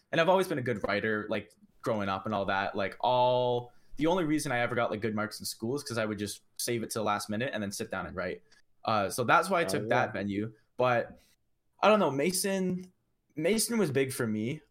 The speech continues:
Speaker 1: Um, shouts out Cardinal Mason because two things. One, he was, it, like,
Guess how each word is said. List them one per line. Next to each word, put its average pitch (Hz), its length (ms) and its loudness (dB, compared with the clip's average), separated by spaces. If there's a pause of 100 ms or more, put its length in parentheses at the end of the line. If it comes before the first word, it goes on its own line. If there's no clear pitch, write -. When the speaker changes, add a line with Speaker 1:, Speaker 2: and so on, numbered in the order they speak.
(140)
Speaker 1:
Um, 107 280 0
shouts 143 260 0
out 131 100 0
Cardinal 120 280 2
Mason 101 460 -4
because 107 500 -4 (100)
two 202 140 2
things. 120 320 -2
One, 160 500 0 (220)
he 175 280 -4
was, 160 580 -2 (600)
it, 113 160 -2
like, - 260 -4